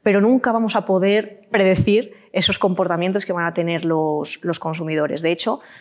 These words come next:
nosotros denominamos estímulos a todas las campañas de marketing que, que lanzan las empresas. Entonces, con la neurociencia del consumidor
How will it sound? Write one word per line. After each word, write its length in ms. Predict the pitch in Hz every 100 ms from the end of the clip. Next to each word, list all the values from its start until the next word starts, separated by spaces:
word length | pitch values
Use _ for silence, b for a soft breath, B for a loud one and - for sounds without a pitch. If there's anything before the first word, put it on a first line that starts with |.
| B B
nosotros 480 | - 185 196 220 - - _ - -
denominamos 560 | 170 175 180 190 208
estímulos 580 | 202 - 214 233 311 269
a 60 | 202
todas 200 | 175 175
las 140 | 170
campañas 460 | 170 165 175 170 165
de 60 |
marketing 520 | 160 160 214 - 370
que, 420 | - 170 160 156 147
que 100 | 151
lanzan 340 | 156 160 151
las 160 | 151 147
empresas. 540 | 151 160 185 349 - B B B -
Entonces, 540 | 190 196 214 185 -
con 180 | - 196
la 80 | 175
neurociencia 420 | 175 175 196 226
del 80 | 220
consumidor 600 | 220 208 214 202 247